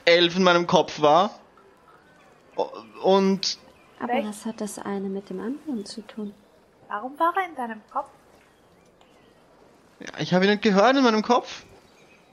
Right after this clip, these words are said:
Speaker 3: Oh, ich hab nichts mitbekommen.
Speaker 1: Hast
Speaker 3: Ich
Speaker 1: du's
Speaker 3: glaub, der
Speaker 1: gehört?
Speaker 3: mag keine Zwerge.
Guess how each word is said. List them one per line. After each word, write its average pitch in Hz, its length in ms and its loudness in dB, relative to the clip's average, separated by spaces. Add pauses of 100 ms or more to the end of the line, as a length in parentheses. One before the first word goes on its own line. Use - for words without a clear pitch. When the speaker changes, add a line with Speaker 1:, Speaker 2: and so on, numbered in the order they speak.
(680)
Speaker 3:
Oh, 349 260 0 (600)
ich - 120 -18
hab 370 180 -10
nichts - 300 -20
mitbekommen. 214 640 -20 (1900)
Speaker 1:
Hast - 100 -4
Speaker 3:
Ich - 60 -10
Speaker 1:
du's 220 160 0
Speaker 3:
glaub, - 40 -10
der 247 80 4
Speaker 1:
gehört? 262 220 4
Speaker 3:
mag 311 140 -2
keine 330 260 -10
Zwerge. 247 540 0